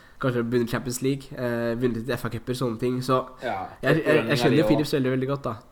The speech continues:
Speaker 2: Så hundre prosent, Phillips har ingen problemer, og jeg kan skjønne litt så hvorfor vi selger han. Hvorfor
Speaker 1: Mm.
Speaker 2: han først går. Når du først har to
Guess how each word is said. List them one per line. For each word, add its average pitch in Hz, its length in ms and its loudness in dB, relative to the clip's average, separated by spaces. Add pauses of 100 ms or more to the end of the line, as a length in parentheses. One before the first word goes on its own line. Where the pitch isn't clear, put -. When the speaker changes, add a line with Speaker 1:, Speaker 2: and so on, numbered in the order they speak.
(420)
Speaker 2:
Så 95 320 -10 (1000)
hundre 156 280 2
prosent, 151 340 2 (140)
Phillips 151 300 2
har 143 200 4
ingen 139 180 -2
problemer, 127 360 0
og 127 100 2
jeg 143 120 0
kan 143 100 -8
skjønne 139 260 -4
litt 131 200 -4
så 127 200 0
hvorfor 120 240 -6
vi 113 100 -6
selger 110 260 -8
han. 107 100 -14 (840)
Hvorfor 131 240 2
Speaker 1:
Mm. 120 40 -2
Speaker 2:
han 117 140 -6
først 117 220 -6
går. 120 120 0
Når 131 140 -2
du 151 60 2
først 151 160 0
har 139 120 0
to 139 100 -6